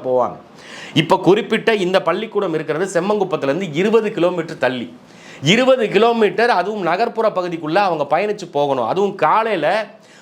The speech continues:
பீக் ஹவர்ஸ்ல அவங்க போகணும் அப்படின்னா கிட்டத்தட்ட முக்கால் மணி நேரத்துல இருந்து ஒரு மணி நேரத்துக்கு மேல தேவைப்படும். அப்ப எட்டு இருபதுக்கு அவங்க உள்ள இருக்கணும் அப்படின்னா ஏழு இருபதுக்கெல்லாம் செம்மங்குப்பத்துல இருந்து மாணவர்களை ஏற்றிட்டு அவங்க வரணும்.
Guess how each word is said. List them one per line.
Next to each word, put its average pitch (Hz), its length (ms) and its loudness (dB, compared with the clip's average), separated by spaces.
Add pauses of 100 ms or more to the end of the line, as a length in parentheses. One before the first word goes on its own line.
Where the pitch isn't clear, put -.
(160)
பீக் 269 280 4
ஹவர்ஸ்ல 214 280 0
அவங்க 156 300 0
போகணும் 190 400 0
அப்படின்னா 143 380 -4 (440)
கிட்டத்தட்ட 190 800 0
முக்கால் 175 520 -2
மணி 165 220 -6
நேரத்துல 180 200 -6
இருந்து 147 480 -6
ஒரு 156 220 2
மணி 190 180 0
நேரத்துக்கு 160 320 -2
மேல 135 160 0
தேவைப்படும். 127 500 -2 (480)
அப்ப - 200 2
எட்டு 175 400 2
இருபதுக்கு 226 560 2
அவங்க 180 240 2
உள்ள 190 260 -2
இருக்கணும் 175 440 0
அப்படின்னா 135 400 -4
ஏழு 233 400 4
இருபதுக்கெல்லாம் 170 760 -4
செம்மங்குப்பத்துல 165 520 -4
இருந்து 143 160 -2
மாணவர்களை 147 580 0
ஏற்றிட்டு 139 500 0 (260)
அவங்க 123 400 2
வரணும். 151 200 -2